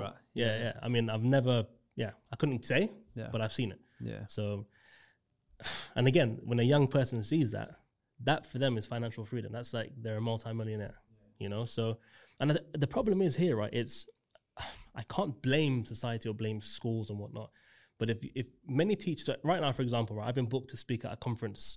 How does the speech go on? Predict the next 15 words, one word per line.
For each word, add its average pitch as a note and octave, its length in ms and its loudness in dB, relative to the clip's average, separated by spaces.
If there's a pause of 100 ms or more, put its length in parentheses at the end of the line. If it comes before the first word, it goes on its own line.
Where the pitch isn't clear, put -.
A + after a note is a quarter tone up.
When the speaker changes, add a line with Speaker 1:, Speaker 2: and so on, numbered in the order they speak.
Speaker 1:
um, G2 420 -4
end A2+ 120 0
of A2 60 -4
September. A#2 360 -4 (300)
I'm G#2+ 80 -8
speaking B2 340 0
to B2+ 120 -2
the A2+ 100 -2
police, A#2 380 0
speaking A2+ 340 -8
to G#2 220 -8
all A2 100 -2
these, G#2 400 -6
um, G#2 200 -8
partnerships. A2+ 640 -4